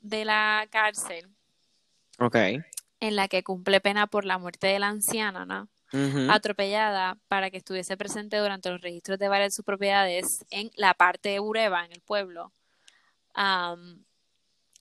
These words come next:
Speaker 1: los investigadores piensan que es el autor del asesinato del matrimonio, right, de los Barrios y
Speaker 2: Ujú.
Speaker 1: el hijo menor en dos mil cuatro. Em, aquel fue un crimen, right, que conmociona, que aún sigue sin resolver,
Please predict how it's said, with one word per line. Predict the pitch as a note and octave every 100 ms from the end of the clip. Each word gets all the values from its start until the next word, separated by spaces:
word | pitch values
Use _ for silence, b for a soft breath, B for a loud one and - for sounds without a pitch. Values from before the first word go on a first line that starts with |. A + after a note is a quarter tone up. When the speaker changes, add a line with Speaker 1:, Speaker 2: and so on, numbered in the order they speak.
| _
Speaker 1:
los | A#3 A3+
investigadores | A3 G#3+ G#3+ G#3 F#3 G3+
piensan | - C4+ C4+ C4 G3+ F3+ G3+ -
que | G3+ F#3+ -
es | G3 G3 -
el |
autor | G#3 G#3+ A3 G#3+
del | G#3+
asesinato | A3 A3 A#3 B3 C#4 B3 G#3 G#3
del | G3 G3 A#3
matrimonio, | G#3+ G3+ F#3 F#3 F3 F3 F#3 F#3 F3 F3 _ -
right, | G3+ G3 - _
de | G3+
los | G3 F#3
Barrios | G3 C4 A#3+ A3
y | -
Speaker 2:
Ujú. | F#3+
Speaker 1:
el | F#3+
hijo | G#3 G3
menor | F#3+ D#3+ E3 _ -
en | G3
dos | F3+
mil | F3+ F3
cuatro. | - G3+ - - - _ _ _ - B B B B B B B _ _
Em, | A3 A3 G#3+ G#3+ G#3+ A3 A3+ - _ _ _ -
aquel | A#3+ A#3 A3
fue | -
un | C4
crimen, | C#4 C#4 B3 G#3
right, | G#3 G#3
que | G#3+
conmociona, | G3+ G3+ F#3+ - B3+ G#3 G3 -
que | -
aún | F#3+ F#3 G#3
sigue | - A3 A3+
sin | B3 B3
resolver, | B3 C#4 C#4 B3+ G3 F3